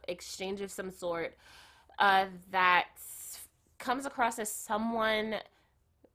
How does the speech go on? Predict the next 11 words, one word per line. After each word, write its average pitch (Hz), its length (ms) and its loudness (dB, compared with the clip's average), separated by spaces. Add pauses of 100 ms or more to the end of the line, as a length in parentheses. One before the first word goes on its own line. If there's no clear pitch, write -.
(560)
thinking 247 440 -6
that 226 200 0
they're 233 160 -2
defending 226 840 -4
your 220 200 -4
honor 240 760 -2
or 190 160 -4
defending 208 800 -4
your 185 200 -2
love, 196 680 0 (540)
right? 214 320 4